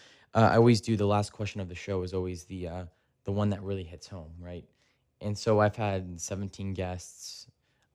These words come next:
uh, and, well, eighteen now with you, and it's always the last question where it's like, they gotta really think, and that's like, that's the culmination of it all, right?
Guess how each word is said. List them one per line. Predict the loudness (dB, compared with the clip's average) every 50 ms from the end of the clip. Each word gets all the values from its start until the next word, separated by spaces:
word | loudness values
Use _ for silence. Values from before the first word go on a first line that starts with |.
| _ -8
uh, | -6
and, | -4 -4 -4 -6 -6 -6 -6 -2 -2
well, | 0 2
eighteen | 2 2 0 0 -4 -6 -2
now | -2 -2 -2 -4
with | -6 -8 -8
you, | -6 -6 -6 -8 -10 -12 _ _ _ _ _ _ 4
and | 4 6 6 4 2
it's | 0 2 4
always | 4 6 6 6 4
the | 4 4
last | 4 4 4 2 2
question | 0 2 2 2 2 -2 -4 -6 -6 -8 -8
where | -10 -10 -10
it's | -10 -10 -10
like, | -10 -10 -12 -14 _ _ _ _ _
they | -10 -6
gotta | -6 -4 -4
really | -4 -4 -6 -6
think, | -8 -6 -6 -6 -6 -4
and | -6 -6 -6
that's | -8 -10 -12 -10 -6 -6
like, | -6 -4 -4
that's | -2 -2 -2 -4 -4 -8
the | -10 -8
culmination | -6 -4 -4 -2 0 0 0 0 0 -2 -6
of | -8 -8 -8
it | -12
all, | -12 -10 -6
right? | -4 -2 -2 -2 -4